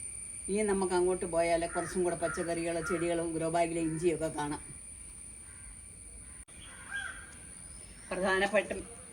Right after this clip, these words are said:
പ്രധാനപ്പെട്ടതായിട്ടും ഈ ചീരയ്ക്കും വെണ്ടയ്ക്കും ഞാൻ ഒഴിക്കുന്നത് പതിനഞ്ച് ദിവസം കൂടുമ്പോൾ ബയോഗ്യാസിൻ്റെ സ്ലറിയാണ്. ആ സ്ലറി എടുത്തിട്ട് അത് ഡൈല്യൂട്ട് ചെയ്ത് എല്ലാത്തിനും ഒഴിക്കും. ഇതെനിക്ക് കിട്ടിയിട്ട്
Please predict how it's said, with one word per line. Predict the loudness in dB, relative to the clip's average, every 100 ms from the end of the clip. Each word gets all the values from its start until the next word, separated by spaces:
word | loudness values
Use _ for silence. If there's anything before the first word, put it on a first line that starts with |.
| -2
പ്രധാനപ്പെട്ടതായിട്ടും | 2 4 4 2 4 2 2 0
ഈ | -2
ചീരയ്ക്കും | -2 0 0 0 0
വെണ്ടയ്ക്കും | 0 -2 -4 -2
ഞാൻ | -2 -2
ഒഴിക്കുന്നത് | -2 -2 -2 -2
പതിനഞ്ച് | -2 0 -2 -2
ദിവസം | -4 -4 -4
കൂടുമ്പോൾ | -2 -2 -2 -4 -12 -16 -6
ബയോഗ്യാസിൻ്റെ | -2 -2 -2 -2 -2 -4 -6 -6
സ്ലറിയാണ്. | -6 -4 -2 -4 -6 -8 -12 -14 -12 -10 -6
ആ | -4 -2
സ്ലറി | -2 0 0
എടുത്തിട്ട് | 0 -4 -6 -6 -6
അത് | -6 -4
ഡൈല്യൂട്ട് | -2 -2 -2 -2
ചെയ്ത് | -2 -2
എല്ലാത്തിനും | -2 -2 -2 -2
ഒഴിക്കും. | -2 -4 -8 -6 -2
ഇതെനിക്ക് | 0 0 -2
കിട്ടിയിട്ട് | -6 -4 -4 -4